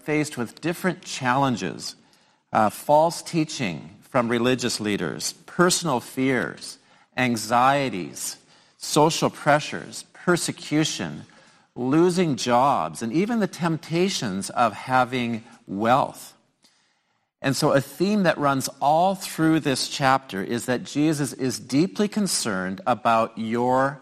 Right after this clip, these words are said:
heart. Are you close to God in your heart? Or are you wandering far from him? Has he perhaps become peripheral in your life?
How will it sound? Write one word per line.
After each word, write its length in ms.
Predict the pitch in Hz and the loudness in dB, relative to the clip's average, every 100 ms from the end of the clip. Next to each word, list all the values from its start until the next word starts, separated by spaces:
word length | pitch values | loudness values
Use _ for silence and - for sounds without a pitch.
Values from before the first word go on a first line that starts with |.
| - | -18
heart. 680 | - - 127 120 - - - - _ _ _ _ _ _ _ _ _ _ _ - | -20 -4 2 2 2 -8 -16 -20 _ _ _ _ _ _ _ _ _ _ _ 4
Are 220 | 151 185 | 6 6
you 160 | 208 220 | 2 -4
close 540 | - - 175 180 - | -6 0 2 2 0
to 120 | - | -6
God 380 | - 104 92 87 | -2 0 2 0
in 220 | 78 98 | -4 -6
your 160 | 95 85 | -4 -4
heart? 440 | - 90 65 - - _ _ _ _ _ _ _ - | -4 -4 -4 -10 -20 _ _ _ _ _ _ _ 0
Or 240 | 131 127 | 4 4
are 160 | 143 160 | 4 2
you 180 | 170 151 | 2 2
wandering 720 | 127 135 147 147 135 113 110 | 4 4 2 0 -2 -2 -4
far 460 | - - 127 127 | -6 0 2 2
from 300 | - 165 139 | -2 -6 -4
him? 360 | 131 85 - - _ _ _ _ _ _ - | -6 -10 -12 -20 _ _ _ _ _ _ 4
Has 240 | 156 156 | 6 6
he 100 | 156 | 2
perhaps 380 | 143 147 131 - | 0 2 2 2
become 360 | - - 147 131 | -8 -6 -4 -4
peripheral 960 | - 139 131 165 - 143 101 73 - _ _ _ _ - | -2 0 2 2 0 0 0 -2 -10 _ _ _ _ -2
in 180 | 135 | 0
your 160 | 127 117 | 2 2
life? 540 | 113 135 107 - - | 4 4 2 -6 -20